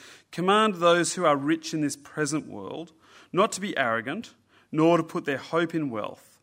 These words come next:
which is so uncertain, but to put their hope in God, who richly provides us with everything for our enjoyment.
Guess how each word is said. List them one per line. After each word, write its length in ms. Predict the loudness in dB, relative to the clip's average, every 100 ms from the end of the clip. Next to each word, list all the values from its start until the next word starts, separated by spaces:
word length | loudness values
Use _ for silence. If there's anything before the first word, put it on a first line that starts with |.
| _
which 180 | -10 -8
is 120 | -8
so 320 | -4 -2 0
uncertain, 640 | -2 -6 -8 -10 -10 -18 -18 _ _ _ -14 -6
but 100 | -6
to 60 |
put 220 | -4 -6 -2
their 140 | -4
hope 340 | 0 2 2 -2
in 240 | -6 -4 -4
God, 460 | -6 -6 -8 -12 -18 _ _
who 120 | _ 0
richly 400 | 0 0 -2 -6
provides 540 | -6 -2 -2 -2 -6
us 300 | -8 -8 -8
with 180 | -10 -6
everything 540 | -2 0 -2 -2 -2 -2
for 220 | -2 -4
our 140 | -4
enjoyment. 600 | -6 -10 -12 -12 -12 -18